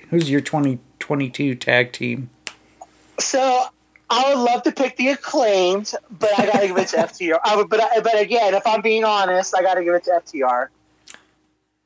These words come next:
Speaker 2: Even though, even though, like, in people, like, the argument, you know, when they, when they did the top one hundred is they didn't, they didn't,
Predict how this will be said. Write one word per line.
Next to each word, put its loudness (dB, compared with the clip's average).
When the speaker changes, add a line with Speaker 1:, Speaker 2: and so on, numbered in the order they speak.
Speaker 2:
Even 2
though, 2
even 2
though, 4
like, 2
in 0
people, 0
like, 2
the 2
argument, 0
you -6
know, 2
when 0
they, 2
when -2
they 2
did 0
the -2
top -2
one 2
hundred 2
is 0
they -2
didn't, 0
they 2
didn't, 0